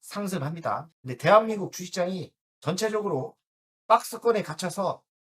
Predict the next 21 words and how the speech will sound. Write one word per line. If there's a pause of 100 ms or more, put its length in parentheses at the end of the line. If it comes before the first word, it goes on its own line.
하락을
합니다.
사십오
포인트
하락을
하는데 (160)
처지는 (120)
분위기예요. (260)
분위기
정말 (140)
안
좋습니다. (220)
내
종목은
상승하고 (140)
전체적인
시장은
하락을
하면 (200)
왠지 (100)
불안하고